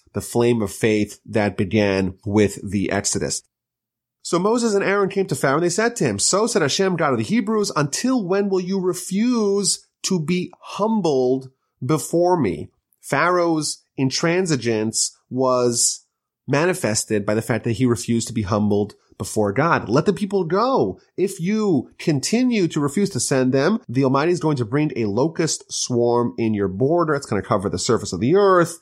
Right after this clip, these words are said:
You could actually watch videos on, uh, online of, of swarm of locusts, and they come in such tremendous numbers that it, it can actually black out the sky, black out the sun.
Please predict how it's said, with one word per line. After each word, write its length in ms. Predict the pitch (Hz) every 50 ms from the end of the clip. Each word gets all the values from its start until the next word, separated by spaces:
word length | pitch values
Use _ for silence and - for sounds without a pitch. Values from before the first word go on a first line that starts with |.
| _ _
You 180 | - 95 123 127
could 140 | - 143 127
actually 260 | 123 - - 123 117
watch 420 | 104 110 110 113 127 127 - -
videos 580 | 101 117 120 123 123 123 117 120 120 117 107 - -
on, 420 | 104 104 104 104 104 104 101 101
uh, 280 | 98 - 98 101 101 -
online 640 | - 110 110 110 107 104 107 113 117 131 139 147 151
of, 220 | - - 110 92 - -
of 220 | 101 110 107 -
swarm 640 | - - - - 123 113 110 117 123 127 131 135 131
of 140 | 113 98 92
locusts, 720 | 104 117 123 139 135 - 135 120 113 110 - - - - - - -
and 240 | 98 101 104 101
they 260 | 101 110 110 110 110 - _
come 320 | - - 139 135 135 135 113
in 100 | 101 98
such 420 | - - - 120 123 - - -
tremendous 800 | - - 120 110 110 117 117 127 127 123 120 104 - - - -
numbers 1040 | 107 107 110 117 120 139 175 175 147 117 117 107 104 104 107 110 113 - - - - - - - - - _ -
that 360 | 117 110 110 110 110 110 - -
it, 180 | 117 104 - -
it 80 | 104
can 120 | - - 71
actually 400 | 117 131 127 - - 120 117 110
black 600 | 87 - 107 107 107 113 131 131 131 - - - -
out 520 | 107 110 113 117 120 117 120 - - - - _ _ _ _ _ _ _ _ 107
the 440 | 98 98 110 107 104 101 98 98 92
sky, 680 | - - - - - 147 151 156 156 156 151 147 151
black 340 | 135 117 117 113 120 120 -
out 240 | - 107 113 107 -
the 60 | 101
sun. 640 | 101 - - - 165 160 156 147 143 139 131 127 127